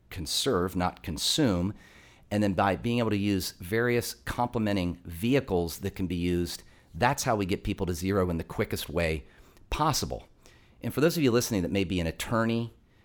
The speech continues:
maybe you have chil-, adult children graduating as attorneys, uh, dentists, doctors, what I wrote about in the book, which this blows people's mind, the average law school debt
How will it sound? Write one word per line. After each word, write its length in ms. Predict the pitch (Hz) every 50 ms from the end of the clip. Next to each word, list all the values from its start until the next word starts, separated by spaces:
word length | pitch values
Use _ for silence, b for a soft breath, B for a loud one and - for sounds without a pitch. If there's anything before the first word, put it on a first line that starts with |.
| b b
maybe 200 | 98 101 87 90
you 40 |
have 160 | 87 73 65 -
chil-, 340 | - - - 113 90 95 -
adult 260 | 98 87 - 78 73
children 400 | - - - 110 101 98 104 98
graduating 640 | 82 87 85 85 80 78 69 73 80 92 104 117 120
as 140 | 117 107 113
attorneys, 640 | 113 - - 120 117 117 117 117 117 113 107 - - b b b b b b b _ _
uh, 220 | - - 71 65 57 - - - 71 -
dentists, 580 | 107 107 113 110 - 120 117 110 - - -
doctors, 880 | - 76 73 101 92 101 123 131 - - 98 78 71 71 69 - - - -
what 180 | - 92 110 117
I 60 | 113
wrote 180 | 101 120 160 196
about 200 | 190 147 120 -
in 60 | 98
the 60 | 95
book, 500 | 76 - - 185 208 95 87 - - - -
which 260 | - 107 101 - -
this 140 | - 175 -
blows 500 | - - - - 82 107 147 165 113 -
people's 360 | - - 87 - 80 71 -
mind, 280 | 90 131 180 202 190 78
the 140 | 82 - -
average 600 | - 127 156 196 196 254 226 185 - - - - b b b b b b
law 280 | b 98 110 139 180 175
school 240 | - - 123 98
debt 340 | 87 69 78 69 64 - -